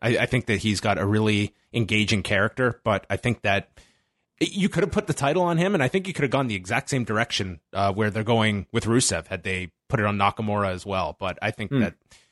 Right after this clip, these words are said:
Speaker 1: you know, it's, I, I'm not that concerned about Nakamura. I think that he's, he's doing very well since his turn.
Speaker 2: This, this feud will be really interesting between Jeff Hardy and Shinsuke Nakamura. You're, you're talking about two of the weirder personalities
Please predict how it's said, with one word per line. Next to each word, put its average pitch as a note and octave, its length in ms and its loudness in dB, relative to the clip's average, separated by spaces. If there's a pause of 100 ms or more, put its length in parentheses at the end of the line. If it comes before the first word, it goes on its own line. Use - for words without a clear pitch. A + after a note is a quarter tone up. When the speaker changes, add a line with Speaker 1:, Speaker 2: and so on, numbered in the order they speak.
(200)
Speaker 1:
you B2+ 80 2
know, F#2 200 2
it's, - 440 -2 (840)
I, D3+ 180 0
I'm D3+ 80 2
not C#3+ 180 0
that A#2+ 120 0
concerned G2+ 320 -4
about F#2 280 -6 (240)
Nakamura. F#2 640 -2
I F#2+ 80 -6
think G2+ 220 -8
that F#2 140 -8
he's, F#2 460 -2 (180)
he's A2 180 -6
doing A#2 180 0
very F#2 180 2
well D#2+ 360 -2 (100)
since - 220 -6
his E2+ 120 -2
turn. D#2 240 -12 (120)
Speaker 2:
This, G3 320 2
this D#3 380 -6
feud G#3+ 360 -2
will B2+ 120 2
be A2 140 2
really G#2+ 260 2
interesting F#2+ 460 -6
between G2+ 340 0
Jeff G2 220 0
Hardy F#2+ 280 2
and F2+ 100 -4
Shinsuke F#2 400 -2
Nakamura. F2 540 -2
You're, A#2 220 2
you're B2+ 120 4
talking D3 280 0
about G2+ 160 0
two B2 180 -2
of A2 60 0
the G2 60 0
weirder G2 560 0
personalities G2+ 960 -2